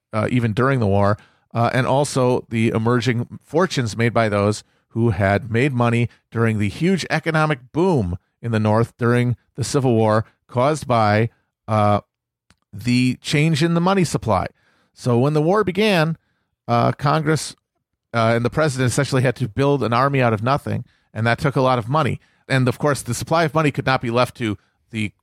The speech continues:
question of how much gold was in the, in the government <laughs> treasury.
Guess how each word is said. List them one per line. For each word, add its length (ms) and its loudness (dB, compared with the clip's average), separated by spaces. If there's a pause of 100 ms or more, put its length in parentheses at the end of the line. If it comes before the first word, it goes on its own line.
(120)
question 340 0
of 100 -6
how 160 0
much 260 -2
gold 280 2
was 140 0
in 100 -2
the, 140 -4 (480)
in 60 -12
the 120 -6
government 460 0
<laughs> 60 -10
treasury. 460 2